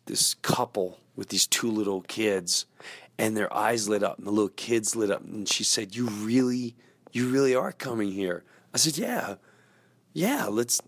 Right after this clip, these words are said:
well, yeah, I said I was coming here. Why wouldn't I come?" And she goes, "I can't believe it's you. I just can't believe you're here." And they had their two little kids, and the, and the little kids, had, they looked at me and they said, "Wow, it's him. It's really him."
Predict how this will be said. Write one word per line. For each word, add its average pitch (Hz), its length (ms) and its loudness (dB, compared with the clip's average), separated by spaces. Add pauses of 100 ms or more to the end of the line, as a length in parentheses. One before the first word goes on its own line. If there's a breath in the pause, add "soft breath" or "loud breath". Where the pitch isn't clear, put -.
well, 135 300 4
yeah, 208 260 -2
I 135 80 -4
said 151 300 2
I 180 60 0
was 131 160 -2
coming 165 280 -2
here. 135 160 2
Why 139 180 0
wouldn't 135 220 -2
I 147 40 -6
come?" - 220 -2
And 180 100 2
she - 100 -4
goes, 123 160 -2 (320 loud breath)
"I 151 120 2
can't 156 320 -2
believe 131 320 2
it's - 200 -4
you. 175 320 -2 (400)
I 131 80 -2
just 143 200 2
can't 160 200 -2
believe 131 300 2
you're 131 60 -8
here." 185 380 -2 (460 loud breath)
And 131 320 4 (1200 soft breath)
they 131 80 4
had 135 160 0
their 123 100 2
two 156 200 2
little 151 160 6
kids, 156 420 -2
and 120 160 -2
the, 110 180 -2 (120)
and 113 160 0
the 110 60 2
little 123 260 6
kids, 131 400 -2
had, 131 160 -4 (260)
they 135 240 4
looked 135 300 0
at 127 100 0
me 117 140 0
and 113 80 -2
they 113 80 -2
said, 123 220 0
"Wow, 156 580 2
it's 143 200 -2
him. 151 360 0
It's 131 180 0
really 127 380 2
him." 143 380 -2